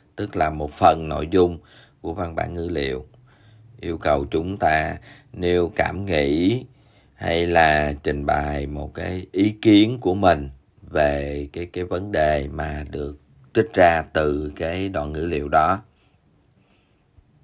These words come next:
Đó là hình thức giống như một cái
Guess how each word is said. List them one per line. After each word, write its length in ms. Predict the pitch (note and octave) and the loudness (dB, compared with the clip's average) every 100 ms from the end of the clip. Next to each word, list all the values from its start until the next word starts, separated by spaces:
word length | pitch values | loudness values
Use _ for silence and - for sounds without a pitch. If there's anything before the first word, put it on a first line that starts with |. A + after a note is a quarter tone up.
| _ _ _ _ _ _ _ | _ _ _ _ _ _ _
Đó 140 | F2 | -6
là 140 | G2 F2 | -2 -2
hình 180 | D#2 D2+ | -4 -2
thức 240 | G#2 G#2+ - - - - | -2 -2 -12 -20 -20 -4
giống 280 | F2 G2 | -2 0
như 240 | A#2+ F2 E2+ | 0 0 0
một 340 | D#2+ C#2+ C2 - | -2 -4 -6 -8
cái 440 | E2+ F2 F#2+ G#2 | -10 -8 -8 -10